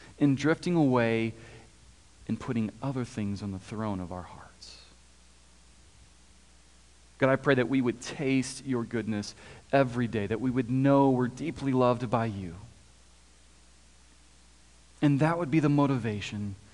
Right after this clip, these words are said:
Lord, to cling to you, to fix our eyes on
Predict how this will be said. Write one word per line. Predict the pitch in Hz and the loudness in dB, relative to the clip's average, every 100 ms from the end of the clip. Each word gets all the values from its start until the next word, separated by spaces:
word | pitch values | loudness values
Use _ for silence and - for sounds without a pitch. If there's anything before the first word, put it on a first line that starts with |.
| - - - - - - - _ _ - - - - - | -20 -20 -20 -20 -20 -20 -20 _ _ -20 -20 -20 -20 -14
Lord, | 113 | -10
to | 113 | -10
cling | - - 104 95 | -10 -6 -4 -6
to | - | -10
you, | - - - - - - - - - - - - - - - - - | -18 -20 -20 -20 -20 -20 -20 -20 -20 -20 -20 -20 -20 -20 -20 -20 -20
to | - | -12
fix | - 123 - | -6 -4 -2
our | 107 - | -4 -4
eyes | 107 98 101 95 | -8 -6 -8 -8
on | - 95 | -12 -12